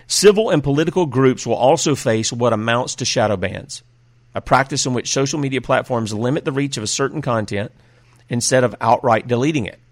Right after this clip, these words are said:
They make it think like they're not doing anything, but you see it in the numbers. We've seen it for years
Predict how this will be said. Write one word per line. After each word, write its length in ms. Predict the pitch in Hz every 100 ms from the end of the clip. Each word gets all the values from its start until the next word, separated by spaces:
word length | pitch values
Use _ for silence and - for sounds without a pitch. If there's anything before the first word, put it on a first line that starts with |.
| _ _ -
They 80 |
make 200 | 131 151
it 140 | 135 -
think 220 | 214 226
like 300 | 135 123 120 -
they're 140 | 131
not 240 | 131 156 139
doing 240 | 135 127
anything, 640 | 117 110 101 110 104 104 101
but 140 | 95
you 120 | 131
see 220 | 151 139
it 80 | 113
in 160 | 101 107
the 60 |
numbers. 400 | 98 95 95 -
We've 180 | 120 135
seen 220 | - 113
it 100 | 104
for 160 | - 110
years 560 | 92 110 92 - -